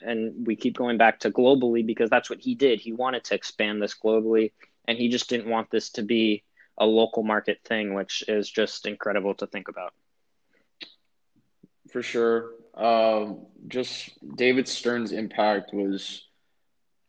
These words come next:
Speaker 2: just incredible. Um, he was able to help implement the league's salary cap and drug testing policy for players. And that's what he was. He was a player's, uh, commissioner. He was very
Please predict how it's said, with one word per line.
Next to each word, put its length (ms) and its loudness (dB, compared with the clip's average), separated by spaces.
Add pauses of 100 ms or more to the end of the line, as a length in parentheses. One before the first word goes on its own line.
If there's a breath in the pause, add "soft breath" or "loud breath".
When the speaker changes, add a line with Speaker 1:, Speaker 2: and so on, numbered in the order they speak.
(120)
Speaker 2:
just 260 -2
incredible. 880 0
Um, 560 -2 (240)
he 140 -4
was 160 2
able 300 2
to 460 2
help 280 2
implement 680 -2
the 40 0
league's 320 0
salary 460 2
cap 480 2 (220)
and 340 -6
drug 260 0
testing 400 -2
policy 400 2
for 140 -4
players. 640 0 (320 soft breath)
And 80 -2
that's 120 0
what 160 4
he 60 6
was. 300 6
He 100 2
was 160 0
a 60 0
player's, 840 0 (520)
uh, 220 0
commissioner. 580 -4
He 100 0
was 200 -2
very 280 2